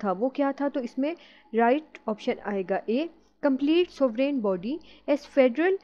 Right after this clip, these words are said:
legislation, के मुकम्मल तौर पर जो है आज़ाद या ख़ुद मुख्तार कानून साज इदारा वफाकी तौर पर उन्हें जो है कायम करना था।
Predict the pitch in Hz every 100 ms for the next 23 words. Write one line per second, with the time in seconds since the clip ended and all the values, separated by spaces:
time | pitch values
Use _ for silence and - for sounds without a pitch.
0 | - - 226 220 262 - 185 - - -
1 | _ _ - 247 262 262 - 226 247 277
2 | 294 359 320 294 285 302 285 277 262 269
3 | 254 - 220 226 202 214 254 254 247 -
4 | 226 262 254 233 233 240 226 214 226 226
5 | 214 202 214 196 202 294 247 220 - 196
6 | 240 226 226 226 233 220 226 220 240 294
7 | - _ - 190 180 175 165 175 190 185